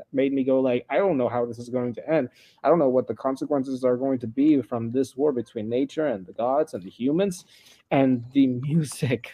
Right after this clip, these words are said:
from this composer, Joe Hisaishi, is one of the most beautiful pieces of music I've heard in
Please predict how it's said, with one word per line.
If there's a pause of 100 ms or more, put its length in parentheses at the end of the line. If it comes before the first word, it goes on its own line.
(100)
from (100)
this
composer,
Joe
Hisaishi, (400)
is
one
of
the
most (180)
beautiful
pieces
of
music
I've
heard
in